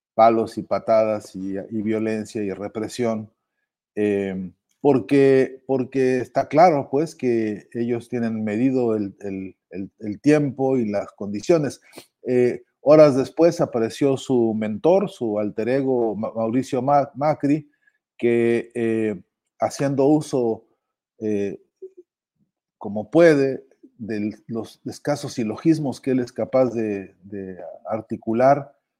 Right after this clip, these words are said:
con una sintaxis realmente paupérrima, eh,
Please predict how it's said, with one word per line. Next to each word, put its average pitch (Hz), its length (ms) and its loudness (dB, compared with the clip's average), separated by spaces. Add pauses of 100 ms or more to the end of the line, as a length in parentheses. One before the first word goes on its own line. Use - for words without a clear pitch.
(140)
con 107 180 -4
una 120 300 0
sintaxis 110 640 -6
realmente 113 480 -4
paupérrima, 123 840 -2 (480)
eh, 101 440 -4